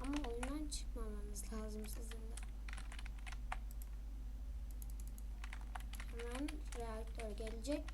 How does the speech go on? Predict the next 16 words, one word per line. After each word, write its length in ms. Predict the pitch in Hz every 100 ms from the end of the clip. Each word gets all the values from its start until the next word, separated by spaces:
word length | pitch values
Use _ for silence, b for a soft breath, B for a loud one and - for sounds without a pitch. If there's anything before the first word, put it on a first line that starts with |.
| -
Daha 300 | 247 320 339
kaliteli 560 | 339 349 - 349 302
videolar 420 | 254 247 254 254
isterseniz 680 | 240 - 311 320 302 269 233
arkadaşlar, 680 | 220 214 233 220 220 - 294 330 B B B B B -
e, 280 | - 202 208 196
sizin 400 | - 269 285 302
destekleriniz 800 | 240 247 - 277 - 294 302 285
lazım 380 | 262 226 214 214 208
tabii 260 | 214 208 -
ki. 140 | 285
Siz, 280 | 285 - 226
siz 440 | - 240 226 - - -
hiçbir 240 | 233 - -
şey 180 | 226
yapamayız. 680 | 202 220 214 269 285 330 -